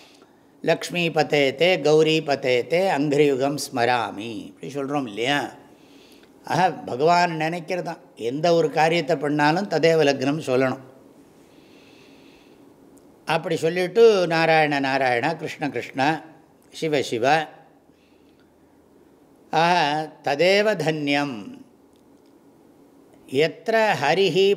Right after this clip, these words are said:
பிராக்கு நமஸ்கிரியத்தே, ததேவ லக்னம்." எந்த இடத்துல, எப்போ, எத்திரன்னா எதான்னு அர்த்தம் இங்க. ய-, யதா ஹரிஹி பிர-, யதா பிராக்கு ஹரிஹி நமஸ்கிருத கிரியத்தே,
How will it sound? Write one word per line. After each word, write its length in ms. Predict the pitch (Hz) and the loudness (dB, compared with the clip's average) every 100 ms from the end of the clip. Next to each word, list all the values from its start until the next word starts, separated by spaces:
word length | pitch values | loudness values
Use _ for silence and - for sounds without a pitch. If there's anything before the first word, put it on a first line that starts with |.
| 196 | 0
பிராக்கு 580 | 143 165 180 170 190 185 | 0 2 0 -4 -6 -6
நமஸ்கிரியத்தே, 880 | 143 170 - - 170 147 143 156 127 110 120 170 180 - - | -6 -6 -8 -6 0 0 0 0 0 -2 -4 -6 -8 -14 -4
ததேவ 480 | 165 220 240 247 240 | 0 4 4 4 2
லக்னம்." 380 | 196 160 175 - _ _ _ _ _ _ _ _ _ _ _ _ _ _ - | 0 -6 -14 -16 _ _ _ _ _ _ _ _ _ _ _ _ _ _ -10
எந்த 540 | 113 151 190 208 185 180 | -4 -2 2 4 4 2
இடத்துல, 580 | 196 - 202 214 214 | -2 -2 0 2 2
எப்போ, 380 | 156 156 - 202 | 0 0 -2 -4
எத்திரன்னா 540 | 165 143 185 190 190 202 | -2 -2 0 0 0 0
எதான்னு 440 | 156 160 180 190 | 2 4 2 2
அர்த்தம் 340 | 165 127 156 | -2 -6 -8
இங்க. 180 | 127 98 - _ _ _ _ _ _ - | -8 -10 -16 _ _ _ _ _ _ -10
ய-, 320 | 113 143 135 | -4 -2 -2
யதா 720 | 131 147 196 202 156 160 196 196 - | -2 2 4 4 2 0 -2 -6 -8
ஹரிஹி 520 | 127 175 190 185 202 196 - | -4 -2 -2 -2 -2 -6 -14
பிர-, 180 | 147 - | -14 -8
யதா 460 | 139 156 190 208 - | -4 0 2 0 -2
பிராக்கு 540 | 151 165 185 185 202 196 | -2 2 0 0 -4 -2
ஹரிஹி 460 | 151 180 160 180 | -2 -2 -6 -8
நமஸ்கிருத 680 | 175 147 147 - 139 123 113 - | -8 -8 -8 -8 -8 -8 -10 -4
கிரியத்தே, 720 | 135 127 - 131 123 104 | -2 -2 -2 0 0 -4